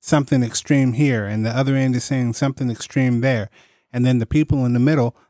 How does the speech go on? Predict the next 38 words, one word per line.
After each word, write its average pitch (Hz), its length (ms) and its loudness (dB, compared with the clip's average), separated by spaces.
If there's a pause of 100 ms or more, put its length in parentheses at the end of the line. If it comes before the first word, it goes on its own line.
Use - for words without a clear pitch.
(100)
they 147 80 0
don't 160 160 4
want 135 180 2
nothing 139 280 0
to 127 100 0
do 127 160 0
with 123 120 0
either 131 200 0
side, 127 500 0
so 123 180 -2
they 135 200 0
avoid 127 460 -2
the 123 60 -12
conversation 123 800 -6 (220)
completely. 127 680 -4 (640)
And 143 200 0
I'm 156 260 2 (280)
bouncing 139 640 0
from 117 600 -4
one 156 220 2
end 151 360 2
to 139 100 -4
the 127 200 0
other 151 300 2
to - 140 -4
the 127 100 -2
middle, 135 380 2
trying 127 300 -4
to 123 120 -8
catch 139 340 -4
it 123 120 -4
all 123 280 -2
and 110 140 -10
figure 117 240 -8
it 113 120 -6
all 113 220 -6
out 110 180 -10
myself. 107 540 -10